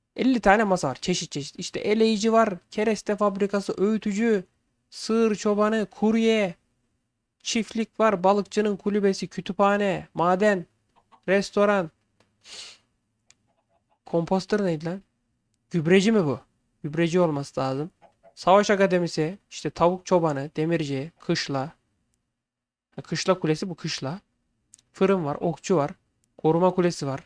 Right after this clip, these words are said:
Taşçının kulübesi, taş dökümhanesi, depo. Ormancının kulübesi, işte inşaat, han. Belediye binası falan filan. Şu an önümüzde duran şey belediye binası.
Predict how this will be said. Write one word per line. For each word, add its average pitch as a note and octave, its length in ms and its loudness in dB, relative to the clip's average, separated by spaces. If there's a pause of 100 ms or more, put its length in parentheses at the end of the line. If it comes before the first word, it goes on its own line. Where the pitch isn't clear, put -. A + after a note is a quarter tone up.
(100)
Taşçının D#3 460 -4
kulübesi, D3 440 -6
taş D3+ 280 -6
dökümhanesi, C#3 560 -8
depo. D3+ 360 -2 (480)
Ormancının D#3 580 -2
kulübesi, C#3 600 -4
işte - 220 -16
inşaat, D3+ 440 -4
han. D#3 360 0 (920)
Belediye F#3+ 360 4
binası F#3 260 -2
falan G#3 240 6
filan. F3+ 220 0 (160)
Şu - 240 0
an B3+ 100 4
önümüzde A#3 380 4
duran G#3+ 180 2
şey A#3 200 0
belediye G3 380 6
binası. C3 380 -4